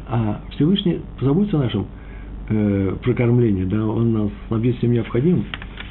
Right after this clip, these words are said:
Почему? Потому что работа, в принципе, отвлекает, конечно, от, и от заповедей. Я говорю о физической работе, да и о умственной, когда мы работаем ради того, чтобы заработать деньги. Э, нас здорово отвлекает все это. Э, и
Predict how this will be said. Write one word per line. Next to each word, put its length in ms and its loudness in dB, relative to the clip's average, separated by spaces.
Почему? 220 0
Потому 100 -6
что 80 0
работа, 320 0
в 220 -2
принципе, 340 0
отвлекает, 520 0
конечно, 420 0
от, 120 -4
и 100 2
от 160 0
заповедей. 680 2
Я 80 2
говорю 140 4
о 60 -8
физической 360 0
работе, 380 2
да 100 2
и 20 4
о 80 2
умственной, 400 2
когда 220 -2
мы 120 2
работаем 440 2
ради 120 2
того, 140 0
чтобы 160 0
заработать 380 2
деньги. 220 -2
Э, 60 2
нас 380 4
здорово 260 4
отвлекает 460 0
все 140 0
это. 220 -6
Э, 280 2
и 60 0